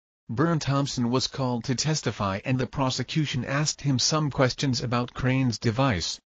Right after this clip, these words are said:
They asked, "Was it any good?" And Thompson said, "No,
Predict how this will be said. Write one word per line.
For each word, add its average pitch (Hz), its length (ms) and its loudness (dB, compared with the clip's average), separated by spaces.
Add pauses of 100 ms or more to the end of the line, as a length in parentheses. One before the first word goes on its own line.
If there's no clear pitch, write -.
(580)
They 117 200 6
asked, 95 380 -2 (220)
"Was 127 240 4
it 120 140 0
any 127 240 0
good?" 117 360 4 (760)
And 110 180 0
Thompson 135 480 2
said, 123 360 2 (220)
"No, 101 440 2